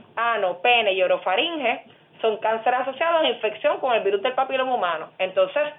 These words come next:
pensando otra vez en las barreras, ¿verdad?, de protección, pues el condón te puede proteger cierta parte del área anogenital, ¿verdad? Eh, bueno, el caso, en este caso el pene específicamente, pero toda esa otra área que queda expuesta, pues no va a ser protegida. Si estamos hablando, por ejemplo, de tener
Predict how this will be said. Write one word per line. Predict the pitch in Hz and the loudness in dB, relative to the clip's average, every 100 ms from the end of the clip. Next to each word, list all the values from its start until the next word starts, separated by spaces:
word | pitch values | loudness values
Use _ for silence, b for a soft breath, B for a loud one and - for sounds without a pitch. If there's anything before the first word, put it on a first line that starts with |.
| _ - | _ 0
pensando | 202 196 185 202 | 0 2 2 2
otra | 226 226 | 4 2
vez | 262 | 2
en | 247 | 2
las | 240 | 0
barreras, | 233 233 233 240 - - | 2 2 2 0 -4 -2
¿verdad?, | 214 214 226 220 - - _ 202 | 0 4 4 2 -2 -12 _ -4
de | 220 | 0
protección, | 226 226 226 - 311 - - - B B B B | 2 0 -2 0 0 0 -6 -20 B B B B
pues | 233 | 0
el | 226 214 | 2 2
condón | 208 208 240 | 2 4 2
te | 285 | 0
puede | 277 220 | 2 2
proteger | 220 226 233 240 | 2 0 0 0
cierta | 240 226 233 226 | 0 0 0 0
parte | 220 233 | 0 2
del | 226 | 2
área | 220 220 214 | 4 2 2
anogenital, | 214 233 226 226 285 247 | 0 0 -2 0 0 2
¿verdad? | 214 214 247 - | 2 2 0 -4
Eh, | 196 | -4
bueno, | 196 220 | 0 2
el | - | 0
caso, | 185 - | -2 -2
en | |
este | - 214 | -2 0
caso | 233 226 | 2 2
el | 226 | 2
pene | 247 262 233 | 0 0 0
específicamente, | 226 220 220 226 262 311 - 226 - B B B | -2 -4 -4 -2 -2 -4 -4 -8 -8 B B B
pero | 240 233 | 0 4
toda | 208 208 | 6 4
esa | 208 254 262 | 4 -2 0
otra | 269 262 | 0 0
área | 269 269 | 0 0
que | 269 | 2
queda | 262 | 0
expuesta, | 269 - 311 320 302 | 0 -2 -4 -2 0
pues | 220 | 2
no | 202 | 2
va | 196 | 0
a | 226 | -2
ser | 233 | -2
protegida. | 277 254 247 226 196 | -2 0 2 2 2
Si | 190 | 0
estamos | - 180 196 | -4 -2 0
hablando, | 208 214 220 | 0 0 0
por | 214 | 2
ejemplo, | 226 233 233 214 | 2 -2 0 2
de | |
tener | 202 196 185 196 | 2 2 0 -4